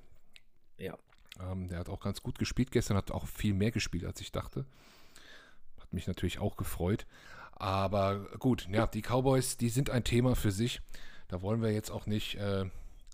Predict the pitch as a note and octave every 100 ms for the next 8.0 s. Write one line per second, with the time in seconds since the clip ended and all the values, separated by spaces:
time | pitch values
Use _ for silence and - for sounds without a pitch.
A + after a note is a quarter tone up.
0 | - - - G2+ G2 - A2 - G2+ G2+
1 | G2 - - F3+ - G3 - D3+ C3 -
2 | D3 - B2 A2+ A2 F#2+ F#2+ G2 G2+ -
3 | G#2 G#2+ A#2 - A2+ - - - - -
4 | - - - A2 A2+ A#2+ G#2+ G#2 G#2 G#2
5 | G2+ - G3 F3+ E3+ D3+ A#2+ A2+ B2 A2+
6 | A#2 A2+ A2+ - A#2 G#2+ C3+ - G#2+ B2
7 | - A2+ - G2+ - - G2+ G2 F#2+ F#2+